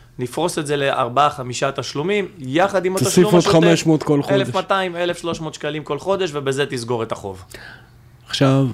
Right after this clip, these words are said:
Speaker 2: דיברנו על סוף שנה, ודיברת גם על פליטה מההליך, אז אני אעשה שתי שאלות מהירות. אני קיבלתי מכתב השבוע,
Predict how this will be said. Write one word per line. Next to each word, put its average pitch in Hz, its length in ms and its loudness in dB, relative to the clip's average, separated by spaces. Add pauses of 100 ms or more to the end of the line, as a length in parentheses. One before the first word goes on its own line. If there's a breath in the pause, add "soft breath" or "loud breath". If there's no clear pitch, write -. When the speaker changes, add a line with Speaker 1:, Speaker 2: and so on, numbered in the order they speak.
(160)
Speaker 2:
דיברנו 123 360 6
על 110 60 4
סוף - 240 -4
שנה, 98 340 0 (640)
ודיברת 92 480 0
גם 95 220 4
על 92 140 0
פליטה 95 360 0
מההליך, 92 480 -2
אז 85 140 -4
אני 95 160 0
אעשה 107 420 2
שתי - 240 0
שאלות 95 420 -2
מהירות. 92 380 -4 (320 loud breath)
אני 110 160 2
קיבלתי 104 400 0
מכתב 98 480 -2
השבוע, 98 520 -2